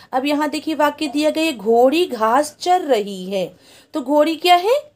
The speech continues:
स्त्रीलिंग है। और स्त्रीलिंग के साथ हमने क्या प्रयोग किया? रही है। यानी कि लिंग के आधार पर क्रिया का रूप बदलता है।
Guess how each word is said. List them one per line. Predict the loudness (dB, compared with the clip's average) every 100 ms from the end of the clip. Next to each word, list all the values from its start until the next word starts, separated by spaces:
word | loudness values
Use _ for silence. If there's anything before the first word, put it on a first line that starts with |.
| _ -14
स्त्रीलिंग | -14 -8 -6 -4 -4 -2
है। | -4 -6 -20 _ -8
और | -6
स्त्रीलिंग | -8 -4 -2 0 0
के | 0
साथ | 0
हमने | 2 -2 -2
क्या | 0 0
प्रयोग | 0 -4 -4
किया? | -2 0
रही | 0 2 0 0 -6
है। | -8 -10 -14 -20 -14 -4
यानी | -2 0 -2
कि | -2 2 2 0 -20 -6
लिंग | -2 0 0
के | 2 4
आधार | 4 4 2
पर | 2 -2
क्रिया | -2 -2 0 -2
का | -4 -4
रूप | -2 0 0 -2 -20 -20 _ -20 -20 -20 _ _ _ -6
बदलता | -6 -6 -12 -12
है। | -12